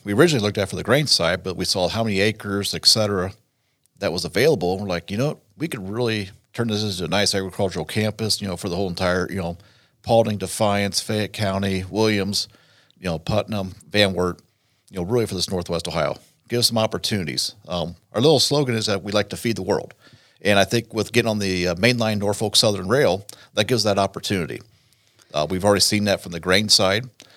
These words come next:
know, we have soybeans, um, from this area that have gone all the way down to, uh, Mobile, Alabama. Uh, this past fall, you know, we've had, uh, three hundred car unit trains that we have shipped down there. So about a million plus bushels of beans from this area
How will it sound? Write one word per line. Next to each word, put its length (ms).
know, 100
we 140
have 80
soybeans, 680
um, 180
from 260
this 180
area 320
that 140
have 100
gone 240
all 120
the 40
way 60
down 300
to, 360
uh, 80
Mobile, 400
Alabama. 540
Uh, 140
this 160
past 360
fall, 420
you 80
know, 60
we've 180
had, 240
uh, 100
three 280
hundred 220
car 160
unit 260
trains 480
that 120
we 140
have 160
shipped 220
down 160
there. 100
So 80
about 200
a 20
million 280
plus 220
bushels 400
of 100
beans 360
from 180
this 200
area 380